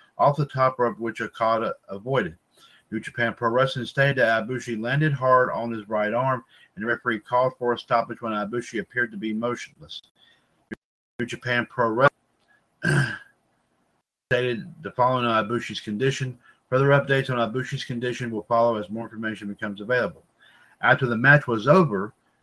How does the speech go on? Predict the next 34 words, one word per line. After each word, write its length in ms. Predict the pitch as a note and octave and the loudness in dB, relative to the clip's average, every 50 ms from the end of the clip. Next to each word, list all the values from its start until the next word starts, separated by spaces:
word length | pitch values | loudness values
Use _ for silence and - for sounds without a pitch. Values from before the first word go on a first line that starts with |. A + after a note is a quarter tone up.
| _ _ _ _ _ _ _ _ _ _ _ _ _ - | _ _ _ _ _ _ _ _ _ _ _ _ _ -6
Kaz-, 260 | A2+ G2 G#2+ C3 - - | -6 -4 -2 -4 -4 2
Kazuchika 520 | - C#3 C#3 C#3 C3 - - C#3+ B2+ C3 | 4 4 4 4 0 -2 -2 -2 0 0
Okada 420 | A#2+ A2+ A2 - B2+ B2 B2 A#2+ A2+ | 0 -2 -2 2 2 2 2 2 0
said 140 | - A2+ A2 | 0 -2 -2
he 100 | A2 G#2+ | -2 -2
didn't 240 | G#2+ B2 C#3 D3+ D3+ | -2 0 2 4 4
want 160 | D3+ D3+ D3+ | 4 4 4
a 20 | |
shot 280 | C#3+ - - C#3 C3 B2+ | 2 2 2 2 2 2
at 80 | A#2+ - | 0 -2
the 100 | A#2 A2+ | 0 0
I 140 | A#2+ A#2+ | 0 0
W 280 | A#2 A2+ B2 A#2+ A#2+ A2 | 0 -2 -6 -6 -6 -8
G 140 | G#2 A#2+ A#2 | -6 -8 -8
P 200 | - - A#2+ A2 | -6 -6 -6 -6
World 260 | G#2+ A2+ A2+ G#2+ G#2+ | -4 -4 -4 -4 -4
Heavyweight 420 | G#2+ G#2 G#2+ G#2+ G2+ G2+ E2+ D2 | -6 -6 -6 -4 -4 -4 -6 -6
Champion. 480 | - - C3 C3 C3+ C3 C#3 B2+ A#2+ A#2+ - - - - - _ _ _ | -8 -8 -6 -6 -4 -4 -4 -6 -6 -8 -14 -20 -20 -20 -20 _ _ _
Instead, 340 | G2+ - - - B2 A#2 A2 | -10 -8 0 2 2 4 4
Okada 440 | F#2+ G#2 - - B2+ B2 B2 A#2 - | 2 0 0 2 4 4 4 2 2
stated 240 | - B2 A#2 A2+ | 0 0 0 2
he 80 | G#2+ A2 | 0 -2
wanted 280 | G#2+ A2 A2+ A2 G2+ - | -2 -2 -4 -4 -6 -6
control 420 | G#2 F#2 - - B2 B2 B2 A2+ | -10 -10 -2 2 2 2 2 2
over 180 | A2+ A2+ A2 G#2 | 0 -2 -2 -4
the 120 | G2+ F#2 - _ | -6 -6 -6 _
fourth 260 | C3 C#3 D3+ D3 - | 0 0 0 0 0
generation 600 | - C#3 C3+ C3+ B2+ B2 A#2 A2+ - - A2+ A2 - _ _ _ _ _ _ _ _ _ - | 0 0 0 2 2 2 2 2 0 -4 -10 -10 -12 _ _ _ _ _ _ _ _ _ -4
I 220 | - A2+ B2+ B2+ | 0 2 2 2
W 440 | A#2+ A#2+ B2+ B2+ B2 B2 B2+ B2 A#2+ | 2 2 2 2 2 0 -4 -4 -6
G 220 | A2 G#2+ A#2 A#2+ | -4 -4 -4 -4
P 200 | A#2 - B2 A2+ | -4 -2 -2 0
Heavyweight 380 | A2+ A#2 A2+ A2+ A#2 A2+ G#2+ - | 0 -2 -2 0 -2 -2 -2 -2
Championship 640 | - A#2+ A2+ G2+ - A2 G#2 - - A#2 G#2+ - | -4 -6 -6 -6 -6 -8 -8 -6 -6 -6 -6 -6